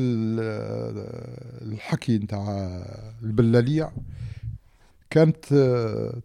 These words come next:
تلك الجمالية تبرز من خلال الألفاظ المستعملة. حتى وكأنك ترى ذلك الجيل وذلك الزمن، تراه بأذنك. البلالية كانت في الوصف دقيقة جدًا.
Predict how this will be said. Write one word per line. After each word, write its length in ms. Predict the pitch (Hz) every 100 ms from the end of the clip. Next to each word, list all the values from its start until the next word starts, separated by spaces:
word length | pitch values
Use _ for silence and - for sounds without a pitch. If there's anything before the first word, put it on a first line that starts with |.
| -
تلك 260 | 151 -
الجمالية 760 | 151 117 135 139 156 139 131 127
تبرز 500 | - 143 127 139 131
من 200 | 147 135
خلال 420 | - 135 139 127
الألفاظ 460 | 127 127 - 143 117
المستعملة. 680 | 120 - 151 131 98 85 - _ _ _ 104 _ _ _ _ _
حتى 380 | - - - 143
وكأنك 920 | 127 123 139 - 131 131 127 135 -
ترى 380 | 131 127 127 117
ذلك 320 | 120 117 -
الجيل 440 | 120 104 113 117 113
وذلك 440 | 110 113 107 135
الزمن، 460 | 107 107 123 175 208 _ _ _ _ _ _
تراه 760 | - 127 131 127 123 151 151 151 - _ _ -
بأذنك. 800 | 120 143 151 123 110 98 - - _ _ - 131
البلالية 1300 | 120 120 117 120 117 117 117 120 147 160 180 214
كانت 260 | - 190 165
في 100 | 165
الوصف 400 | 170 185 - 127
دقيقة 520 | 135 135 165 143 107
جدًا. 480 | 110 107 95 120